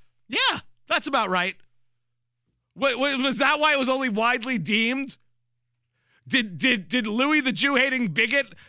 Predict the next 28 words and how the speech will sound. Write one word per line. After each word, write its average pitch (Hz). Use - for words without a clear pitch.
get 254
in 254
touch 262
with 277
you 285
and 262
be 269
like, 262
"Hey, 269
tweet, 262
totally 226
fine. 214
I 185
know 208
where 202
he's 180
coming 220
from. 165
Personally, 220
defcon 247
two 330
over 240
here. 240
What's 247
taking 269
Ye 302
so 302
long?" 294